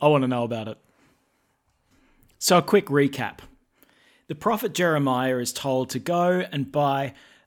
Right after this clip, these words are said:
a linen loincloth and then to put it on. And then he gets told to get up, go to the Euphrates and hide it in a hole in the rock. Uh, and then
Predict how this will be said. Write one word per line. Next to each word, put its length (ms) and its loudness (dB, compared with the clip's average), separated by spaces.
a 80 -6
linen 480 2
loincloth 720 -4
and 220 -2
then 220 -2
to 260 -2
put 240 -4
it 80 0
on. 280 4
And 220 -2
then 160 2
he 80 2
gets 240 -2
told 640 -2
to 400 -2
get 300 -2
up, 320 -2
go 220 2
to 80 0
the 80 -2
Euphrates 640 -2
and 80 -2
hide 340 -4
it 140 -12
in 100 -8
a 40 -6
hole 340 -4
in 80 -4
the 80 -6
rock. 440 -4
Uh, 400 -4
and 160 0
then 440 0